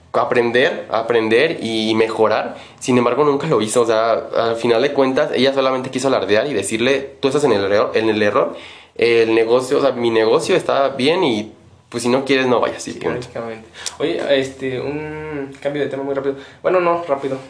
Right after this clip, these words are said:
Speaker 2: sobre el mismo tema. Este, porque, pues, estamos hablando de, de, de esa señora, del, del cliente y todo.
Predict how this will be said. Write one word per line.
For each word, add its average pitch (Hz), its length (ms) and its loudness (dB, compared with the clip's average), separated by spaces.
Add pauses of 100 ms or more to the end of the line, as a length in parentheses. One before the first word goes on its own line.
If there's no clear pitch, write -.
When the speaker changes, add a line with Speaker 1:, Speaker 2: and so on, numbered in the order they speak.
(100)
Speaker 2:
sobre 131 180 -4
el 127 60 -2
mismo 143 180 -2
tema. 127 200 -6 (340)
Este, 131 680 -8 (560)
porque, 139 260 -4
pues, 139 80 -10
estamos 131 220 -6
hablando 120 280 -6
de, 98 280 -12 (260)
de, 113 360 -6 (340)
de 127 120 -10
esa 131 220 -10
señora, 127 340 0
del, 127 160 2 (200)
del 117 240 -2
cliente 127 260 -10
y - 20 -8
todo. 131 180 2